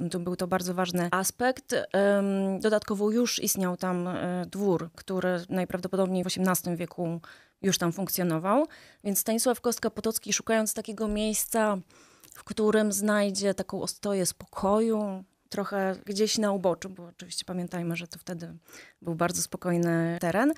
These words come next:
postanowił rozwinąć tam, e, taką skromną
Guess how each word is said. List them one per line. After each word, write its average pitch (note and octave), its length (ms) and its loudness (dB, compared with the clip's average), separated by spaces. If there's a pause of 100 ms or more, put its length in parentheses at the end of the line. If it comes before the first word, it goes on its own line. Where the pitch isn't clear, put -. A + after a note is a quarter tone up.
postanowił B3+ 720 4 (240)
rozwinąć A3+ 640 2
tam, F#3+ 500 0
e, F#3 140 -2
taką F#3 440 0 (100)
skromną B3+ 640 2